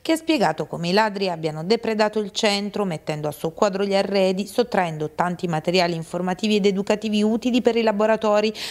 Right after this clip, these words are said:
perfino svuotando l'emporio dei beni di prima necessità destinato a neonati e famiglie in difficoltà del quartiere. Un'offesa grave alla quotidianità di tanti minori e famiglie che trovano, scrive la Bottalico,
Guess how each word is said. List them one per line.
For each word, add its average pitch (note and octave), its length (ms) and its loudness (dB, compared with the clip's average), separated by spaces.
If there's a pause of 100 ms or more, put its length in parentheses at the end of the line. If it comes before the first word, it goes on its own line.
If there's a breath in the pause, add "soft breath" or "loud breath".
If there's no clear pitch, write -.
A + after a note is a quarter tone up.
perfino E3+ 480 -2
svuotando F#3 460 -2
l'emporio G#3 560 0
dei A3 160 0
beni D#3+ 300 -2
di F#3 100 -2
prima F3+ 240 -2
necessità E3 520 -2 (120)
destinato G3+ 540 0
a - 20 0
neonati E3+ 640 0
e - 80 -8
famiglie D#3+ 440 -4
in D#3+ 60 -6
difficoltà E3+ 600 -4
del D3+ 180 -8
quartiere. E3 640 0 (380 loud breath)
Un'offesa C#4 640 2
grave A#3 300 0
alla A3 180 0
quotidianità A3 640 0
di G#3+ 140 -2
tanti G#3 320 0
minori G#3+ 340 4
e A3 60 4
famiglie A3 720 2
che E3+ 160 -2
trovano, F3 460 0
scrive G3 340 -2
la E3 100 0
Bottalico, A3 640 0